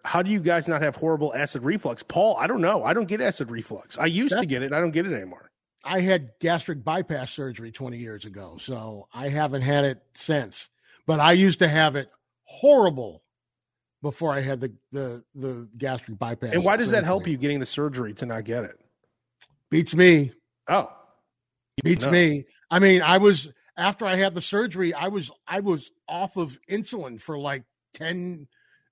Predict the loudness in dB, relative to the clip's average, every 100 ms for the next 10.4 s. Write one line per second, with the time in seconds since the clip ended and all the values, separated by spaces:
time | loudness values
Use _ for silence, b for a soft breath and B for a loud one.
0 | _ _ _ _ _ _ -20 _ -18 -8
1 | 2 6 6 4 -2 -4 -6 -10 -10 -12
2 | -12 _ _ _ _ _ _ _ _ -14
3 | -4 0 2 2 2 4 2 2 0 0
4 | -2 -4 -20 _ _ -20 -2 8 8 6
5 | -16 -20 -4 8 12 12 10 6 4 4
6 | 4 2 b b b -4 -2 -2 -8 0
7 | 4 4 4 4 4 8 6 6 0 -2
8 | -2 2 0 2 2 4 2 0 0 0
9 | -2 2 2 0 -2 -4 -6 -4 -2 0
10 | 0 0 -2 -8